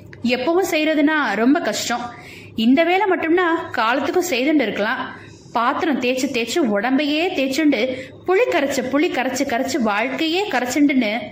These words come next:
அம்மா சொல்லுவாளே, அந்த மாதிரி.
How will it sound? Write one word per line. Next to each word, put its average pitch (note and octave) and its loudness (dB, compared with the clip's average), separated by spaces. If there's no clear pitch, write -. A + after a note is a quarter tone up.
அம்மா A#3+ 2
சொல்லுவாளே, G#3+ -2
அந்த G3+ 0
மாதிரி. A3+ 0